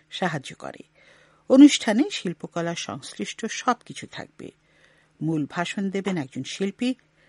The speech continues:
স্থানীয় ও উঠতি অনেক শিল্পী আমাদের শিল্পকর্ম দান করেছেন। আমরা আশা করছি কমিউনিটি সংশ্লিষ্ট হবে,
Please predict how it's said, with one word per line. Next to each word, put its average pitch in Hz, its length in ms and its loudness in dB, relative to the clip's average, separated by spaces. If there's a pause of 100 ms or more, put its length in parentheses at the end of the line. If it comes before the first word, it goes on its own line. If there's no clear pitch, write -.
(180)
স্থানীয় 247 600 4
ও 254 160 2
উঠতি 190 580 -2
অনেক 262 360 4
শিল্পী - 360 -8
আমাদের 175 380 -4 (240)
শিল্পকর্ম 196 800 -4
দান 127 240 -8
করেছেন। - 540 -14 (540)
আমরা 170 500 0
আশা 190 300 -4
করছি - 480 -8
কমিউনিটি 175 680 -6
সংশ্লিষ্ট - 640 -10
হবে, 214 360 -4